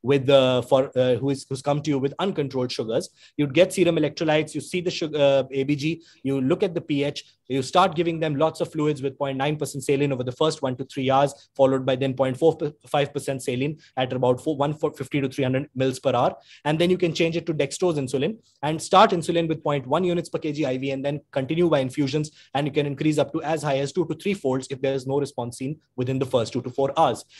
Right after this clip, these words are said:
And you have to continuously monitor serum potassium. The surgery which has, uh, to be taken up is craniotomy, excision of the various abscesses. Other surgeries include fess, turbinectomies, palatectomies, orbital excentrations,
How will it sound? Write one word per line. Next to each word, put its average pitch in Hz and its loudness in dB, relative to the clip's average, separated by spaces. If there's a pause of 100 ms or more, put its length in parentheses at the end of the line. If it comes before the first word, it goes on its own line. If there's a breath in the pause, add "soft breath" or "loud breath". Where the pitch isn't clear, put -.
(120)
And 151 2
you 160 2
have 156 0
to 185 4
continuously 151 -2
monitor 110 -4
serum 113 -6
potassium. 151 -4 (1300 loud breath)
The 156 6
surgery 208 8
which 233 2
has, 190 4
uh, 151 4
to - 0
be 156 0
taken 151 2
up 143 0
is 143 0
craniotomy, 139 -2
excision 139 -4
of 123 -4
the 123 -4
various 123 -4
abscesses. 160 0 (300 loud breath)
Other 165 6
surgeries 170 4
include 135 -4
fess, 196 2 (280)
turbinectomies, 147 0 (280)
palatectomies, 151 0 (180)
orbital 160 0
excentrations, 131 -4